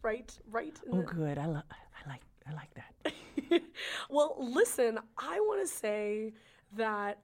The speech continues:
Speaker 1: I can't remember when I first heard about your work or this book, but I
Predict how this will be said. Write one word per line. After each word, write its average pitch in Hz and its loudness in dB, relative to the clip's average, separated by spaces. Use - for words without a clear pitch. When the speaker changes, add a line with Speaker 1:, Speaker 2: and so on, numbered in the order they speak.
Speaker 1:
I 269 2
can't 370 -4
remember 294 -2
when 240 2
I 233 4
first 247 -6
heard 254 -6
about 220 0
your 202 -6
work 202 -8
or 190 -4
this 180 -8
book, - -12
but 196 -2
I 208 2